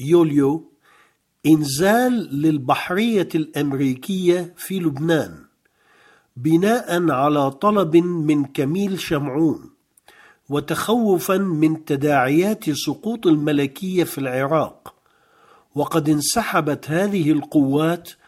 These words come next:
بعد ثلاثة أشهر. في السابع عشر من تموز يوليو،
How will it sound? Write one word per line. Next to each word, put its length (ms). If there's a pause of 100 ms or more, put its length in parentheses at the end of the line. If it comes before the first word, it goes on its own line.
(360)
بعد 420
ثلاثة 720
أشهر. 520 (3750)
في 120
السابع 840
عشر 340
من 300
تموز 680
يوليو، 560